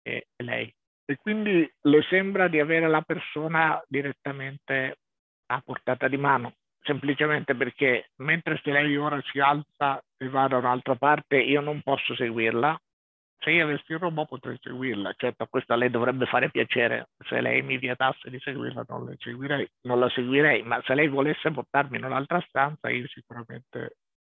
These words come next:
verrei. Poi se lei mi volesse offrire un aperitivo e qui entreremmo,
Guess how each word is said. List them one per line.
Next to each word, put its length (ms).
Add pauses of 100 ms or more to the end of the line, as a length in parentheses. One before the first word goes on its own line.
(240)
verrei. 560
Poi 160
se 100
lei 140
mi 100
volesse 400
offrire 380
un 80
aperitivo 840
e 120 (100)
qui 140
entreremmo, 720